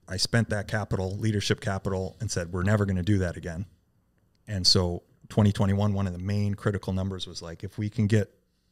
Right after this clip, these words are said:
field staff for the biggest time of the year where we do two-thirds of our revenue in the, those twelve weeks or whatever for next holiday lighting season,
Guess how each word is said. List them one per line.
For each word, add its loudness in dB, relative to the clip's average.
field 4
staff -6
for -2
the -10
biggest -2
time -2
of -2
the -6
year -4
where -4
we -6
do -6
two-thirds -4
of -10
our -6
revenue -6
in -10
the, -14
those -6
twelve -8
weeks -6
or -4
whatever -6
for -8
next -6
holiday -4
lighting 0
season, -2